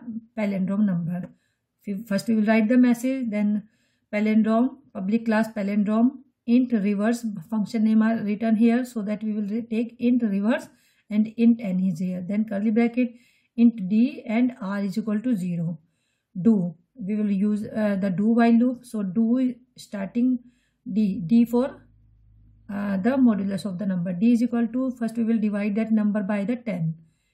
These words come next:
and we will store the modulus. These are the two programs which I have explained.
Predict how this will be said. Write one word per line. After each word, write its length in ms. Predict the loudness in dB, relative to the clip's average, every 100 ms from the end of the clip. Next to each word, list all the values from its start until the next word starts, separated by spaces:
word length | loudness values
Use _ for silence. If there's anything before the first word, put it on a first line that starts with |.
| _
and 340 | 2 4 4 2
we 80 |
will 220 | 2 2 0
store 300 | -4 -8 -6
the 240 | -6 -6 -10 _ _ _
modulus. 300 | -2 0 0 -2 -4 _ _
These 360 | -14 -6 -6 -6
are 120 | -6
the 200 | -6 -6 -8
two 160 | -12 -8
programs 560 | -2 0 2 2 2 0
which 260 | -6 -8 -6
I 120 | -2
have 220 | 0 0
explained. 580 | -2 -6 -4 0 0 -4